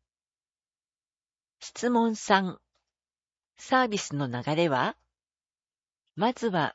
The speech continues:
準備。四月下旬、自宅に受診券が届く。紛失しても再発行か。検診のお知らせは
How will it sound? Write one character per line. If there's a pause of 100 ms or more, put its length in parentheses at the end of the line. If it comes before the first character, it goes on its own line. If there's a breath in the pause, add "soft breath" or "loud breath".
準
備。 (1040)
四
月
下
旬、 (240)
自
宅
に
受
診
券
が
届
く。 (1160)
紛
失
し
て
も
再
発
行
か。 (1500)
検
診
の
お
知
ら
せ
は